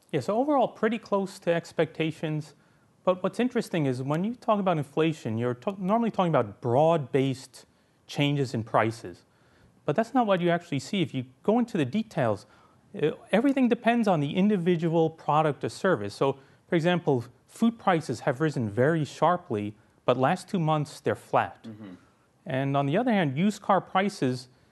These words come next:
Speaker 1: those went shooting up at the start of the pandemic, then recently they've been falling, but in April they rebounded four point four percent. It's one of the reasons why headline inflation picked up, is because there's this big jump in u-, in used cars. So, you know,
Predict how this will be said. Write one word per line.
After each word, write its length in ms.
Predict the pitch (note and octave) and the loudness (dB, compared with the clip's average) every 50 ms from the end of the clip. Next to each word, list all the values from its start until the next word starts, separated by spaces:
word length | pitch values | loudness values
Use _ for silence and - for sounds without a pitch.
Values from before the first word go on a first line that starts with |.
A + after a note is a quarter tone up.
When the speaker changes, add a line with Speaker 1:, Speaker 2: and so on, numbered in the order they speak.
| _ _ - | _ _ 2
Speaker 1:
those 320 | - D#3 F3 E3 - - - | 4 4 4 4 2 2 2
went 180 | D3+ C3+ A#2+ | 2 2 2
shooting 480 | - - - - A3+ A3+ A#3 A#3 G#3+ G#3 | 0 -4 -4 0 0 2 2 2 4 4
up 340 | F#3+ F#3 - - - _ - - _ _ _ _ _ _ _ - | 2 2 0 -2 -20 _ -20 -20 _ _ _ _ _ _ _ -2
at 140 | C#3+ C3 - | -2 -2 -2
the 60 | C#3 | -4
start 280 | - - - E3 E3 E3+ | -6 0 4 4 4 4
of 60 | D#3+ | 4
the 80 | D3+ D3+ | 0 -2
pandemic, 720 | - D#3 D3 C#3+ C#3+ C#3 C#3+ D3 C#3 C3 B2+ B2+ B2+ - _ _ _ - | 0 0 0 0 2 2 2 2 2 2 0 -2 -4 -10 _ _ _ 2
then 340 | C3+ D3 E3 E3+ E3 F3 - - | 2 2 4 2 0 -2 -6 -6
recently 460 | G3 D#3+ F#3 G#3 G3+ G#3+ F#3 E3 D3+ | -2 0 0 0 2 2 2 2 4
they've 200 | C3+ C#3 B2+ B2 | 4 4 2 2
been 120 | C3 A#2 | 0 -2
falling, 640 | A2+ - - G#3 G#3+ A#3 G#3+ D#3 A#2+ A2+ A2 A2 A2+ - _ _ _ _ _ | -2 0 2 4 4 4 4 2 2 0 0 -4 -6 -10 _ _ _ _ _
but 100 | - C3+ | -2 0
in 120 | A#2 C#3+ F#3 | 2 2 2
April 260 | A#3+ A#3 - F#3 D#3 | 2 2 2 0 2
they 220 | C3 C3+ C#3 C3+ | 4 4 2 2
rebounded 680 | A#2 A2 D#3 F#3+ G#3+ G3+ - E3 D3+ C#3 B2+ A2 G#2+ - | 0 0 0 0 0 2 0 0 0 0 0 -2 -2 -4
four 220 | - - F3 F3 | -2 -2 -2 -2
point 240 | F3 - F3+ C3+ - | -2 -4 -6 -4 -2
four 160 | - D#3+ D3 | 0 0 0
percent. 420 | - - C3 - - G#3+ G3 C#3+ - | 0 -2 -8 -6 -2 -2 0 0 0
It's 200 | B2+ - - - | -2 -4 0 0
one 100 | F#3+ G#3 | 2 2
of 80 | A3 | 2
the 60 | G#3 G3 | 2 0
reasons 360 | F#3 F3+ D#3+ F3+ D#3 B2+ - | -2 -2 -2 -2 -4 -4 0
why 180 | C#3+ B2 A2+ | 0 0 0
headline 480 | G#2+ - - A3 G#3 G#3+ F#3 D3+ C3 A#2 | -2 -2 -2 -2 -2 0 -2 -2 -2 -4
inflation 560 | A2+ - - A#2+ A2 G#2+ - - B2+ A2 G2+ | -6 -4 -4 -2 -2 -2 -4 -6 -8 -8 -8
picked 340 | - - - B2+ - - - | -10 -10 -12 -10 -6 0 0
up, 220 | C3 C3 - - _ _ _ _ _ _ _ - | 0 0 -2 -10 _ _ _ _ _ _ _ -6
is 100 | B2 A2+ | -4 -2
because 300 | C3+ B2+ B2+ C3 A#2+ A2+ | -2 0 0 0 0 0
there's 160 | A#2+ G#2+ - | -2 -2 -2
this 180 | B2 G#2+ - | -4 -6 -6
big 240 | - - D3 C3+ B2 | -6 -6 -4 -4 -4
jump 280 | A2 B2+ C3 B2+ A#2+ B2 - - - | -2 -2 -2 -2 -2 -6 -10 -16 -10
in 120 | A2 G#2+ | -8 -6
u-, 180 | A2+ A2+ A#2+ E3 D3+ | -4 -6 -6 -6 -8
in 140 | A2+ A2 A#2 | -8 -6 -6
used 220 | B2 A#2 - - | -6 -8 -10 -10
cars. 240 | - G#2 G2 F#2+ - | -8 -8 -8 -8 -6
So, 160 | - B2 A#2+ A#2+ - _ _ _ _ _ - | -6 -6 -6 -8 -14 _ _ _ _ _ -6
you 60 | B2 | -4
know, 60 | A2+ | -4